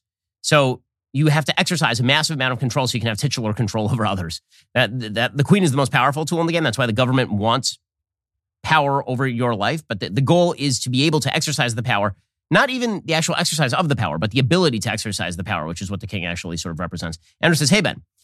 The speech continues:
you recently said you wouldn't and don't allow your kids on the internet as it's a vile place. I agree with your take. My question is, at what age do you start allowing your kids to have access?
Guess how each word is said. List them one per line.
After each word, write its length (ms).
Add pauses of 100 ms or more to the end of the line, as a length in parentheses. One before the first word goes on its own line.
(200)
you 140
recently 280
said 220
you 80
wouldn't 280
and 140
don't 200
allow 180
your 140
kids 180
on 120
the 100
internet 280 (160)
as 100
it's 100
a 40
vile 240
place. 300
I 60
agree 200
with 120
your 80
take. 220 (280)
My 80
question 320
is, 120
at 80
what 200
age 240
do 60
you 80
start 200
allowing 320
your 120
kids 220
to 80
have 80
access? 420